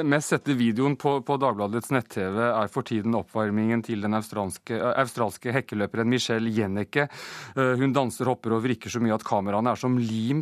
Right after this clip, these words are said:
til henne. Sier ikke det, Gerd von der Lippe, litt om at utøverne selv legger opp til å være sex-, eh, sexobjekter?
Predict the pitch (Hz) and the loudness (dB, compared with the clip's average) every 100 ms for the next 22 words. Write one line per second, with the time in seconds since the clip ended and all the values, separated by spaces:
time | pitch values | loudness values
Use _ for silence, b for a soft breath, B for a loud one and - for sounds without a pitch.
0 | - 117 101 107 110 151 - 190 147 110 | -2 -2 0 0 0 0 -2 -2 0 0
1 | 107 147 123 113 101 110 107 107 110 101 | -2 -4 -2 -2 -2 -2 0 -2 -4 -6
2 | 120 117 113 110 - 127 127 110 - 120 | -4 -2 0 -2 -2 -2 0 -2 0 -2
3 | 127 143 104 - 104 104 127 - - 127 | -2 -4 -6 -4 -2 0 -2 -2 0 0
4 | 147 - 120 113 101 135 - - - 135 | 0 -2 0 0 0 0 0 -2 0 2
5 | 139 123 - - - - 143 139 123 131 | 2 2 -4 -6 -8 -12 -4 -2 0 -2
6 | - 131 139 - | -2 0 0 -2